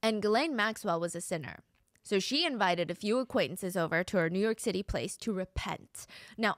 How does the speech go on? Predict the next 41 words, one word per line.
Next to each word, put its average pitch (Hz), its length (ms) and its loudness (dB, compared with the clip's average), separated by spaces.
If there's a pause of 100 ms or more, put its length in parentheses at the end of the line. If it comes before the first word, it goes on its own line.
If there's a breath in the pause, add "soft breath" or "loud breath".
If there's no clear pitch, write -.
I'm 220 160 -6
not 320 160 -8
sure 202 160 -6
if 202 80 -10
they 175 100 -6
all 185 160 -4
knew 180 260 -2
what 185 160 -2
they 135 80 -6
were 135 120 -6
there 185 240 -2
for, 190 440 -4
for 190 140 -4
a 139 80 -6
tea 226 240 -10
party. 214 560 -4 (260 loud breath)
I 208 120 -2
mean, 190 240 -2
they 196 100 2
show 233 400 2
up 202 360 2
to 220 120 -4
the 196 140 0
address 175 580 -2
on 175 180 0
time. 185 360 -2
It's 196 160 -4
this 185 180 -2
giant 220 560 0
brownstone 185 640 0
on 180 120 0
the 170 120 -4
Upper 196 220 -2
East 190 200 -4
Side, 165 280 -2
and 170 100 -4
they 170 100 -4
knock 170 300 2
on 285 120 4
the 294 60 2
door, 156 400 2